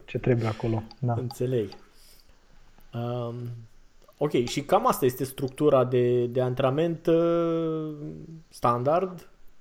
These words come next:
Speaker 1: Da.
Speaker 2: Variază puțin combinația la sac?
Speaker 1: <clears throat>
Speaker 2: Și
Speaker 1: Da, și
Speaker 2: sau la
Speaker 1: sigur, sparring, sparring-ul care e o chestie episodică, care se întâmplă în weekend, de exemplu, se poate întâmpla, se poate întâmpla, dacă e interclub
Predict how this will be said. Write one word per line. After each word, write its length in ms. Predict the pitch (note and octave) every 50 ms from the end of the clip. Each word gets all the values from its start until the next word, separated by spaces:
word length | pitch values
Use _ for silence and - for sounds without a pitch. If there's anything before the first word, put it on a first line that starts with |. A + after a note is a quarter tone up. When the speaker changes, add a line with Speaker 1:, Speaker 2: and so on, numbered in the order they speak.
| - _ _ _ _ - - - - - G3
Speaker 1:
Da. 160 | F#3 F#3 D#3+
Speaker 2:
Variază 400 | D3+ D3 C#3+ D#3 D#3+ D3 C#3+ D3+
puțin 280 | C3+ - C3+ - C#3 A#2+
combinația 500 | B2+ B2 A#2 B2 B2+ C3+ C3+ C3 - B2
la 120 | A#2 A2+
sac? 380 | A2 - - F3 F3 - - - - - - - - - - - -
Speaker 1:
<clears throat> 640 | - C#3 D3+ C#3 C3 - - - - E3 D#3 C#3 B2+
Speaker 2:
Și 100 | C#3+ F#3
Speaker 1:
Da, 180 | F3+ F#3+ - -
și 140 | - A3+ A3
Speaker 2:
sau 120 | - C#3
la 60 | F3 F3
Speaker 1:
sigur, 180 | D#3+ D#3 D3
sparring, 460 | - - - F#3+ F3+ F3 F3+ E3 D#3
sparring-ul 440 | - - - F3+ E3+ E3+ E3+ D#3+ E3
care 200 | D#3+ - D#3+ D#3+
e 180 | D#3+ D#3+ D#3+ D#3+
o 60 | D#3+
chestie 320 | D3+ - D#3 C#3 - - D3+
episodică, 640 | D3 D3+ E3 D3 - - C#3+ C#3 C#3 C3 - - C3
care 180 | B2 B2+ B2 -
se 80 | - C3
întâmplă 480 | B2 - B2+ B2 - B2 B2 A#2+ A#2 A#2 A#2 A#2 - - _ _ _ _ - - - - - - _ _ _ -
în 160 | - C#3 A#2+ A#2
weekend, 360 | B2 D3+ D#3 - D3 C3 B2+ A#2+
de 120 | - C3
exemplu, 520 | B2 A#2+ B2+ B2 A#2+ A#2 - B2 A#2+ A#2+ A#2+ A#2 A#2+ - - - _ _ - - - - - - _ -
se 80 | - -
poate 200 | - B2+ A2+ B2
întâmpla, 440 | A#2+ A2+ B2+ A2+ A2+ B2 B2 A#2+ A2+
se 120 | A2+ -
poate 260 | B2 - B2 A#2 -
întâmpla, 480 | A#2+ A2+ A2+ A#2 A2+ B2 B2 A#2+ A#2 B2
dacă 240 | C3+ C3+ B2+ - C#3
e 60 | C3 C3
interclub 520 | C3 C3 - B2+ B2 - C3+ A#2+ A2 A2+